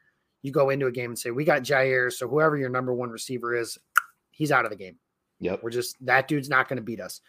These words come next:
Speaker 1: Tampa had three guys, Evans, Godwin, and Antonio Brown, which, well, you guys might have heard Chris Godwin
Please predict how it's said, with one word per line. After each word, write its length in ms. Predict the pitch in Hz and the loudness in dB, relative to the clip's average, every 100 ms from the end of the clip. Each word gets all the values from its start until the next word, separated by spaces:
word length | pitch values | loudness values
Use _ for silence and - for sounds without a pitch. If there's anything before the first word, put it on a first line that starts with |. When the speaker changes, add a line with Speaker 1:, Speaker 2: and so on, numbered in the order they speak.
| _ _ _ | _ _ _
Speaker 1:
Tampa 300 | - 185 202 | 2 4 6
had 200 | 160 143 | 4 2
three 220 | - 160 | 4 6
guys, 340 | 165 101 92 - _ _ _ _ _ _ _ _ | 6 4 -6 -16 _ _ _ _ _ _ _ _
Evans, 520 | 143 147 143 143 - - _ _ _ | 4 4 4 -2 -6 -14 _ _ _
Godwin, 540 | - 139 135 131 123 117 _ _ _ - | 4 8 8 4 -4 -8 _ _ _ -6
and 160 | 127 | -4
Antonio 440 | 117 110 139 117 107 | -2 -4 -4 -4 0
Brown, 520 | 135 151 135 127 131 | 4 6 6 4 -2
which, 400 | 113 - - - _ _ _ _ _ _ _ - | -4 -6 -12 -16 _ _ _ _ _ _ _ 2
well, 300 | 135 156 - | 4 4 2
you 100 | 135 | 0
guys 240 | 151 143 | 2 2
might 160 | 139 139 | 2 0
have 80 | 123 | 2
heard 300 | 156 120 120 | 4 4 2
Chris 160 | 147 | 0
Godwin 500 | 127 131 135 135 123 | 2 4 4 4 4